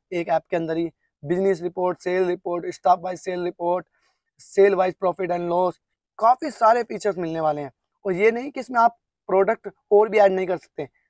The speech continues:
मैंने जैसे कम ऐड करे हैं, आप और भी ज़्यादा प्रोडक्ट इसमें ऐड करना चाहते हैं, तो आप उस हिसाब से प्रोडक्ट और ऐड कर सकते हैं।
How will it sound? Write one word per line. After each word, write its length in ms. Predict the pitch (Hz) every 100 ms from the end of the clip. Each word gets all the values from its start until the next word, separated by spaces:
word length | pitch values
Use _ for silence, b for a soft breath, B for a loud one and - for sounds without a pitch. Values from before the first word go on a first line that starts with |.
| -
मैंने 220 | 160 185
जैसे 200 | 180 196
कम 200 | - 196
ऐड 180 | 185 175
करे 160 | 151 143
हैं, 140 | 131 _ _ _ -
आप 200 | 170 196
और 200 | 190 190
भी 100 | 202
ज़्यादा 220 | 180 190 196
प्रोडक्ट 340 | 185 180 185
इसमें 200 | 175 202
ऐड 180 | 185 185
करना 240 | 180 180
चाहते 320 | 180 175 -
हैं, 120 | 196 277 _ _ _
तो 60 | 190
आप 200 | 190 208
उस 100 | 196
हिसाब 240 | 185 180 170
से 160 | -
प्रोडक्ट 360 | 226 185 202 -
और 180 | 190 202
ऐड 200 | 196 208
कर 140 | 233 175
सकते 360 | - - -
हैं। 140 | 143